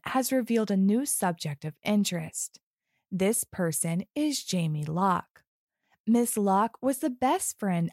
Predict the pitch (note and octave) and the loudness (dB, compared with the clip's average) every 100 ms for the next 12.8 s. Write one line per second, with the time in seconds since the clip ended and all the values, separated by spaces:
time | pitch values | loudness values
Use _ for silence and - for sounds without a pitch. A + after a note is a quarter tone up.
0 | - F#3+ - - D#3+ C#3+ - D#3 D#3 - | -2 -2 -2 -2 -2 -4 -8 -8 -8 -10
1 | _ - F3 E3+ F#3+ C4 C#4+ - E3 D3 | _ -6 -2 0 2 0 -2 -6 -4 -4
2 | D3 - _ _ _ - B3+ B3 - D#4+ | -6 -10 _ _ _ 0 0 0 -2 -4
3 | F4 - - D#4 A#3+ G3 E3 E3 G3+ C#4+ | -4 -8 -2 0 2 0 -2 -2 0 -2
4 | - _ _ _ _ _ - F#3+ A#3 C4+ | -4 _ _ _ _ _ -6 0 2 2
5 | A#3 G3 E3+ - - - A3 - C4+ C#4+ | 0 0 0 -4 -10 -4 -4 2 0 2
6 | E4+ F#4 F4+ C#4+ C#4+ C#4 - C4+ - E4+ | -2 -2 -4 0 0 0 -2 -2 -2 -6
7 | - - E3+ D#3+ D#3+ _ _ - D4 - | -6 -6 -2 -2 -6 _ _ -4 -4 -4
8 | - D4+ G4+ G4+ C4+ G3 - A3 A3+ F#3 | -2 0 2 2 0 -2 -2 0 0 0
9 | E3 D3 - G3+ G3+ F#3+ D#3+ F3 E3 D#3+ | -4 -6 -2 0 2 0 0 -2 -2 -2
10 | D#3 - - _ _ - - B3 D4+ E4 | -4 -6 -8 _ _ -4 2 2 2 0
11 | E4 E4+ D#4 - F#3 E3+ - E3+ E3 - | -2 -2 -2 -2 -2 -2 -4 -4 -4 -4
12 | G3+ G3 F3+ F3+ A3 D#4 F4 | 0 0 2 2 2 -2 -4